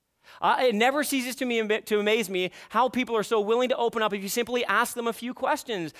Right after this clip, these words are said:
If you simply just show interest in them, people will all of a sudden just unravel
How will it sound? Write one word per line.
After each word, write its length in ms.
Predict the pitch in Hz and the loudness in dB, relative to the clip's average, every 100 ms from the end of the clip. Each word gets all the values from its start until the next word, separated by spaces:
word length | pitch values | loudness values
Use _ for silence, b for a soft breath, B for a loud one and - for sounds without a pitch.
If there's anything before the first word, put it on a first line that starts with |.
| B | B
If 160 | - 214 | -4 -2
you 80 | 226 | -2
simply 280 | 262 254 254 | -2 -4 -4
just 160 | 233 | -4
show 220 | - 254 | 0 0
interest 500 | 247 269 269 262 247 - | 2 -2 -2 -4 -6 -4
in 240 | 254 269 | 0 0
them, 220 | 208 214 - B - | 0 -2 -4 B -2
people 280 | 277 285 262 | 0 0 0
will 160 | 220 | -2
all 400 | 226 254 285 277 | 2 4 4 4
of 60 | 226 | 0
a 60 | |
sudden 600 | 202 - - 262 240 214 - B | -2 -6 -2 -2 0 -4 -6 B
just 200 | 247 - B B - | -8 -8 B B 0
unravel 1120 | 254 262 208 190 214 233 285 214 196 196 190 | 2 2 0 0 2 4 2 2 2 2 0